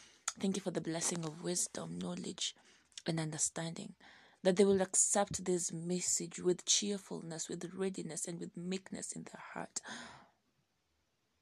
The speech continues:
That this word, as they hear it, imparts faith into their spirit, because for sure, faith comes by hearing. In Jesus' name,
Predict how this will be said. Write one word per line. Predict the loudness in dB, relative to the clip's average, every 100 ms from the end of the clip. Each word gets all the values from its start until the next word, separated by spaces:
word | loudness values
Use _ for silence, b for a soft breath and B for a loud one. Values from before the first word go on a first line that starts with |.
| _
That | 6 6
this | 4 2 -4
word, | 0 0 0 0
as | 0 0
they | 0
hear | -2 -4 -4 -2
it, | -2 -2 0
imparts | -2 -2 -4 0 0
faith | -2 -2 0 0 -2 -10
into | -10 -8
their | -8 -8
spirit, | -8 -8 -8 -10 -6
because | -8 -2 -2 -2
for | -6
sure, | -6 -4 -2 -2 -4 B B B
faith | -4 8 8 8 0 -4
comes | -2 -2 -4 -6
by | -8
hearing. | -6 -6 -4 -4 -6 -12 -16 b b b _ _ _ _ -4 -2 2
In | 2
Jesus' | 2 -2 -2 -4
name, | -4 -8 -10